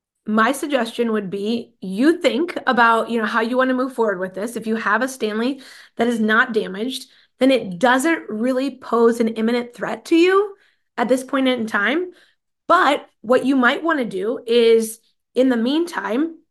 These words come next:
while your Stanley is still fine and dandy, you might want to look into some of these other companies that do produce cups, bottles, tumblers that are lead free. And you may wanna get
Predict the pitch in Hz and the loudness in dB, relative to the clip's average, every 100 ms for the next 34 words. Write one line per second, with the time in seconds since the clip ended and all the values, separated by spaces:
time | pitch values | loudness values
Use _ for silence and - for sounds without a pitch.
0 | _ _ _ 214 220 226 226 220 220 214 | _ _ _ -2 2 4 4 2 2 0
1 | 208 208 _ _ _ - 233 240 247 226 | -2 -8 _ _ _ -6 -4 -2 -2 -2
2 | 220 - 240 254 262 269 269 - 269 269 | -4 -2 2 4 2 -2 -8 0 2 2
3 | 254 233 240 330 247 247 233 233 269 285 | 0 -2 -2 -2 -2 -4 -6 -6 -2 -4
4 | 320 359 359 320 269 277 - 254 262 226 | -2 -2 -2 -4 -2 -2 -2 -4 -2 -2
5 | 214 285 - 220 240 247 240 214 214 214 | -2 -2 -6 -4 -4 -4 -4 -4 -2 -2
6 | 214 - _ _ 320 381 214 208 185 214 | -4 -12 _ _ -2 0 -2 -4 -2 0
7 | 220 - 180 175 220 233 262 302 - _ | 0 -2 -14 -6 0 0 0 -2 -6 _
8 | _ _ _ - 247 277 359 247 254 - | _ _ _ 0 2 4 2 0 -2 -12
9 | - _ _ _ _ _ - 247 262 - | -16 _ _ _ _ _ 0 0 0 -14
10 | - _ 185 220 226 240 254 240 - 233 | -16 _ -2 2 2 2 0 -2 -4 -2
11 | 220 247 311 320 - - _ _ 233 233 | 0 0 0 -4 -12 -20 _ _ 2 4
12 | 226 214 220 220 208 226 220 165 - 214 | 2 2 0 -2 -2 0 0 -2 -10 -8
13 | 214 208 190 208 208 214 226 214 180 208 | -6 -6 -4 -4 -2 -2 0 0 -2 -2
14 | 233 | -6